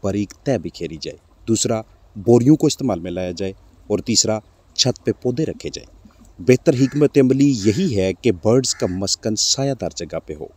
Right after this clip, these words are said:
ये भी नहीं तो कदरे महंगे ऑप्शंस, या तो छतों पे थर्मोकोल का इस्तेमाल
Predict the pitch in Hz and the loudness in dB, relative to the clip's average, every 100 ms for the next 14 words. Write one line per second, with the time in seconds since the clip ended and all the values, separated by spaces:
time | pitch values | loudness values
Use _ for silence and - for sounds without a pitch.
0 | _ _ _ - 95 131 147 151 135 147 | _ _ _ -8 4 6 6 4 2 2
1 | - _ - - 151 - 147 127 139 95 | -2 _ -20 -2 0 2 2 4 2 2
2 | 113 147 123 78 - 95 - - _ - | 0 0 0 -2 -4 -8 -8 -14 _ -20
3 | - - 107 127 143 - 120 - 127 131 | -20 2 4 6 4 0 -4 -4 0 0
4 | - - 120 113 135 127 120 110 120 - | 0 -4 -2 0 0 0 -2 -2 -4 -4
5 | - 107 95 92 | -4 -4 -4 -4